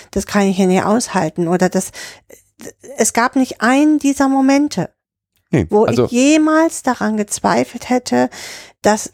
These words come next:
Speaker 1: äh, das Kind hier nicht gut aufgehoben ist.
Speaker 2: Genau, und nur mit dieser Sicherheit, wenn ich dem
Speaker 1: Mhm.
Speaker 2: Kind auch diese Sicherheit spiegeln kann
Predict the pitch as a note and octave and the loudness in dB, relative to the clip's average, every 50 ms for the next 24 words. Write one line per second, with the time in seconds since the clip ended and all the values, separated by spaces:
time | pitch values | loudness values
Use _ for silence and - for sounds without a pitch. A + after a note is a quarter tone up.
0 | _ - - G3+ F3 - - G3+ G#3 - - - - B3+ C4+ C#4 C4+ - - A#3+ | _ -2 0 0 0 0 0 -2 -2 -2 -4 -2 0 0 0 0 -2 -2 -2 0
1 | B3+ B3+ B3+ B3+ - - - A#3 B3+ B3 - - G#3 G#3+ B3+ - - - E3 E3 | 0 2 0 -2 -2 -4 -6 -4 -4 -4 -2 -2 -2 -2 -2 -2 -4 -6 -4 -4
2 | E3 - F3 E3+ - - F3 - - - _ _ _ _ _ _ _ _ _ _ | -6 -8 -10 -12 -12 -10 -12 -12 -14 -14 _ _ _ _ _ _ _ _ _ _
3 | - - G#2+ G#2 F2 D2+ D#2 D2 - F#2+ F#2+ F2 - - - - - _ _ _ | -6 -4 0 0 2 2 0 0 0 0 0 0 -2 -8 -20 -20 -20 _ _ _
4 | - A2 A#2+ D3+ F3+ F3+ E3+ D#3 B2+ - - C#3+ D#3 - F3 E3 C#3 D3 E3 - | 0 2 4 4 4 2 2 0 -2 -2 -2 -4 -4 -2 -2 -2 0 -2 -4 -2
5 | - A2+ F#2+ D2+ D2+ C#2+ - - - - F2+ F2 - A3+ G#3 - D#3 F3+ - C#3+ | 0 -2 0 0 0 -2 -2 -6 -6 -6 -6 -2 0 2 2 2 2 0 0 -2
6 | D#3 - - G#2 - - A#2 A#2+ A2+ A2 - D3+ - - - A#2 A#2 A2+ - - | 0 -2 -4 -4 -2 0 0 0 0 -2 -4 -4 -2 0 0 0 0 0 -2 -2
7 | - A#2 G#2+ G#2+ F#2 F2+ F#2 - - - - E2 E2 | 0 0 2 2 0 -2 -2 -2 -2 -2 -2 -4 -12